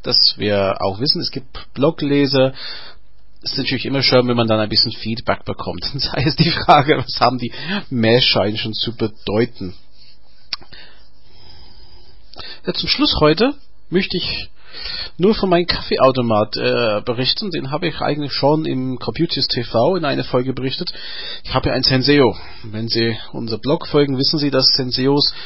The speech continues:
von einer Rückrufaktion betroffen sein können.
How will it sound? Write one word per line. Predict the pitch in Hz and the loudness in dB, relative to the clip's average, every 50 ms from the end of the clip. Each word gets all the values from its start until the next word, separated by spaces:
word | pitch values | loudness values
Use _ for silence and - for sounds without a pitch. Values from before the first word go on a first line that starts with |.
| - - - | -12 -12 -12
von | - - 127 123 123 120 120 - | -8 -4 -2 -2 0 -2 -2 0
einer | - - 123 123 123 117 107 117 | 0 2 2 4 4 2 4 4
Rückrufaktion | 160 160 - - 139 123 - - - - - - - 120 104 98 95 95 98 98 | 2 2 2 -2 -2 0 0 -2 -2 2 2 2 2 2 0 0 -2 -4 -6 -6
betroffen | 110 110 - 113 101 - 110 | -6 -6 -4 -4 -6 -6 -4
sein | 101 107 95 90 92 95 | -2 -2 -2 -2 -4 -6
können. | - - - 131 131 156 214 262 285 277 | -6 0 0 2 2 2 2 0 -2 -4